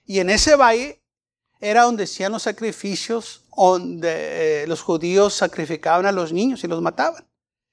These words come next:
Y por eso se llama el valle de, de muerte. Pero cuando David iba huyendo de Absalón, que le i-, que le iba a matar,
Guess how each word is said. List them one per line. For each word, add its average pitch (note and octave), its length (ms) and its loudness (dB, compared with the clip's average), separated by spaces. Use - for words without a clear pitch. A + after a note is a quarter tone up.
Y G#3 120 -2
por F3 240 4
eso F3+ 260 0
se F3+ 100 -6
llama F3+ 280 -2
el D#3+ 240 -6
valle D3 340 -6
de, F#3 180 -18
de F3+ 140 -2
muerte. A3 640 0
Pero D3+ 220 -2
cuando D3+ 220 -2
David F#3 580 -2
iba G3+ 320 2
huyendo F#3+ 440 0
de F#3 260 2
Absalón, E3+ 480 -2
que G#3+ 80 -4
le F#3+ 100 2
i-, F#3+ 360 -2
que - 100 -8
le D#3 80 -2
iba G3+ 300 -2
a - 20 0
matar, G#3+ 560 0